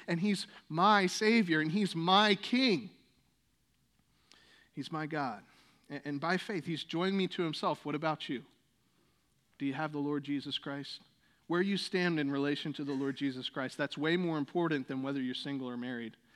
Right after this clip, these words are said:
That's way more important than whether you're slave or free or Jew or Gentile. Where are you when it comes to the Lord Jesus Christ? Remember,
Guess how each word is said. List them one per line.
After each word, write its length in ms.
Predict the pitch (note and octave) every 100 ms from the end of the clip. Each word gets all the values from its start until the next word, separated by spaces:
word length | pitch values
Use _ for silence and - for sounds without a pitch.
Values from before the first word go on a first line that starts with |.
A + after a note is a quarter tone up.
| - -
That's 180 | E3+ D#3
way 180 | F3 G3
more 200 | F#3+ F3
important 480 | D#3 - F#3+ F3 C#3
than 140 | C#3+
whether 160 | D3+ D3
you're 140 | C#3
slave 360 | C#3 D#3 D3+ C#3
or 80 | C3
free 260 | E3+ D3+
or 100 | C3+
Jew 180 | C3 D3
or 80 | C3+
Gentile. 480 | C#3 D3+ - B2+ - - -
Where 260 | D#3+ F3 F#3
are 140 | F3+
you 180 | E3 D#3+
when 160 | D3+
it 100 | D3
comes 260 | - C#3+ C3+
to 100 | -
the 60 | C3
Lord 240 | B2 A#2+
Jesus 380 | B2 A#2+ B2+ -
Christ? 600 | - A2+ - - - - _ _ _ - - - _ _ - _ _ _ _ _ _ _ _ - - _ - - - _ _ - - - _ _ _ D3+
Remember, 500 | D3+ F#3+ F#3+ C#3+